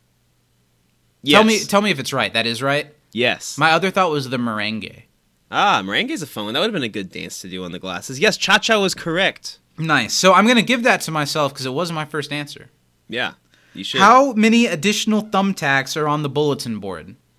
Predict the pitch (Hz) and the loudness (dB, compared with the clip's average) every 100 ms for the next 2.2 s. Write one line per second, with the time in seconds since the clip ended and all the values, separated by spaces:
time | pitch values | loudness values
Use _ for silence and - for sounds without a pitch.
0 | - 123 113 110 107 107 107 90 85 - | -12 -8 -6 -8 -8 -6 -8 -10 -16 -12
1 | 104 98 104 107 104 104 101 95 - 101 | -12 -10 -8 -6 -4 -4 -6 -12 -12 -10
2 | 95 87 | -12 -14